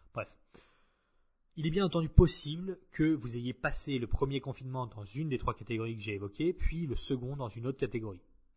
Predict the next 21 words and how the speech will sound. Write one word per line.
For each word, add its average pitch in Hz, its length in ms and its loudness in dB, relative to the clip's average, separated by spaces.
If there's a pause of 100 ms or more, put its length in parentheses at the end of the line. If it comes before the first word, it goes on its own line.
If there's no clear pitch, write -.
Et 180 340 8
même 139 460 4
que - 100 -10
vous 113 140 -6
ayez 123 160 -4
navigué 123 640 -4
de 117 160 -8
l'une 113 380 -6
à 117 80 -2
l'autre 117 300 -6
en 120 80 -8
fonction 143 480 -10
des 120 80 -10
semaines. 95 260 -12 (600)
Quoi 170 120 8
qu'il 165 140 0
arrive, 196 320 4
le 123 140 2
but 131 180 2
de 135 120 0
ces, - 160 -6